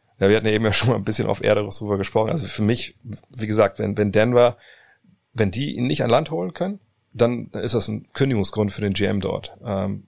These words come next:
weil, ähm, die haben alles, was man sich wünschen kann, ähm,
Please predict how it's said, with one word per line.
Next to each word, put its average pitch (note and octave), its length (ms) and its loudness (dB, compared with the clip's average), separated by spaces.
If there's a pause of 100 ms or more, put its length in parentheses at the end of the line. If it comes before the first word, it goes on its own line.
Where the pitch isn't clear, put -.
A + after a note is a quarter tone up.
weil, G2 540 2
ähm, G2+ 500 -6 (300)
die G#2+ 280 -2
haben C#3 140 0
alles, - 420 2 (300)
was - 480 0 (160)
man B2 240 2
sich - 140 -6
wünschen C3 300 -4
kann, E3+ 260 -2 (600)
ähm, B2+ 520 -4